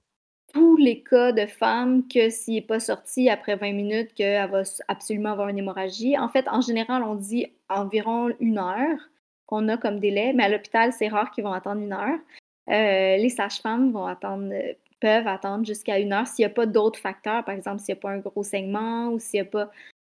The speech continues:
parce qu'il peut y avoir d'autres facteurs autour qui vont influencer la tolérance du temps, comment la femme se porte, euh, est-ce qu'il y a un gros saignement, est-ce qu'il y a pas un gros saignement, euh, euh, est-ce qu'elle a des antécédents d'hémorragie ? Donc, tu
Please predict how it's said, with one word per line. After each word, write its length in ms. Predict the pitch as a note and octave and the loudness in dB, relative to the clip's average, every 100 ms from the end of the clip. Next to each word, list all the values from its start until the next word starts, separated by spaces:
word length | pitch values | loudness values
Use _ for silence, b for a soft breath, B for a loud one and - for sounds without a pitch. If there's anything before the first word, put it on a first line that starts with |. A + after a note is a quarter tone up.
| - | -4
parce 140 | G#3+ | -4
qu'il 100 | - - | -4 -2
peut 80 | A#3 | 2
y 80 | G#3+ | 4
avoir 220 | G3+ G#3+ | 4 2
d'autres 320 | G3+ A#3 A#3 | 4 4 2
facteurs 420 | A3 G3+ A3 A3 | -2 0 0 0
autour 340 | G#3+ G#3 B3+ C4+ | 0 4 4 4
qui 140 | A3+ | 0
vont 160 | G#3+ G#3 | 0 0
influencer 1040 | G#3+ G#3+ - A3 G3+ G3 A#3 A#3 A#3 A#3 _ _ _ - | -2 -4 -2 0 0 -2 -2 0 -2 -6 _ _ _ -4
la 140 | G3+ | -2
tolérance 760 | G3+ G#3+ G3+ G3+ G3+ G#3 G#3+ - | 0 0 0 0 -2 -4 -6 -8
du 140 | G3 | -12
temps, 360 | - G#3+ G#3+ A#3+ | -6 -2 -2 -2
comment 240 | A#3 G#3 G3+ | -2 0 0
la 120 | G3+ | -2
femme 240 | - G3 | -4 -6
se 140 | G3 G3 | -6 -8
porte, 600 | - G#3+ A3 A3+ - - | -4 0 0 -2 -6 -6
euh, 220 | G3+ F#3+ F#3+ b b - | -2 -2 -4 b b -10
est-ce 180 | G3 - | -8 -6
qu'il 80 | |
y 20 | G3 | -6
a 40 | |
un 40 | |
gros 140 | G3 G3 | -6 -8
saignement, 340 | G3+ G3 A3 | -6 -4 -4
est-ce 100 | B3 | -4
qu'il 100 | G#3 | -6
y 20 | |
a 40 | G3+ | -6
pas 80 | G3 | -8
un 80 | |
gros 160 | F#3 F#3+ | -8 -10
saignement, 760 | - G3 G3 G#3 A3 A3+ A3+ A3 | -8 -8 -6 -6 -4 -4 -4 -2
euh, 180 | G3 F#3+ b b _ _ - | -4 -6 b b _ _ -6
euh, 460 | G3 - F3+ - G3 | -4 -2 -4 -4 -4
est-ce 320 | - - - | -4 -2 2
qu'elle 140 | G#3+ | 2
a 80 | G#3+ | 2
des 180 | G#3 G3+ | 2 -2
antécédents 800 | - G3 - G3+ G3 A3 D4+ C#4+ | -4 -4 -4 -2 0 2 2 2
d'hémorragie ? 600 | A#3+ A3 G#3+ G3+ A#3 B3 | 2 0 -2 -2 0 0
Donc, 200 | A3 | 0
tu 80 | - | -4